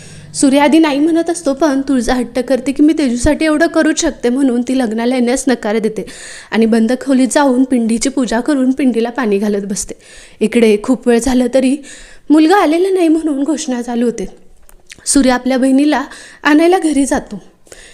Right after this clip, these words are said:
तिला तो मं-, लग्न मंडपात सगळ्या बहिणी मिळून आणतात. अजून नवरा मुलगा आला नाही म्हणून सगळेजण बघतात, तेव्हा सूर्या म्हणतो की, "काय नाही, पाहुण्यांना थोडा उशीर झाला असेल, मीच बोलवून आणतो," असं म्हणून तो रूममध्ये बोलवायला जातो. रूमच्या बाहेर जातो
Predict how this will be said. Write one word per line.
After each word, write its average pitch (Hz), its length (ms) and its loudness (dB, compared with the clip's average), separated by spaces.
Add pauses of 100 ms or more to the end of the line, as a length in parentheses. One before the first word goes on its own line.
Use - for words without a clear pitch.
(240)
तिला 247 300 4
तो 233 360 2
मं-, 240 220 2
लग्न 240 260 0
मंडपात 240 600 -2
सगळ्या 233 260 -2
बहिणी 233 300 -6
मिळून 254 360 0
आणतात. 196 340 -2 (640)
अजून 294 260 4
नवरा 370 240 2
मुलगा 370 280 0
आला 311 200 -2
नाही 330 220 0
म्हणून 277 320 -2
सगळेजण 247 520 -6
बघतात, 240 320 -8 (120)
तेव्हा 226 260 0 (380)
सूर्या 233 240 0
म्हणतो 233 280 0
की, 233 60 -8
"काय 233 240 2
नाही, 233 140 2
पाहुण्यांना 262 520 0
थोडा 311 180 2
उशीर 269 300 0
झाला 254 240 0
असेल, 220 200 -4 (480)
मीच 302 260 4
बोलवून 311 360 4
आणतो," 254 440 -6
असं 233 220 -2
म्हणून 285 300 2
तो 247 240 0
रूममध्ये 233 360 0
बोलवायला 208 400 -4
जातो. 196 320 -8 (640)
रूमच्या 233 300 2
बाहेर 233 280 0
जातो 294 420 0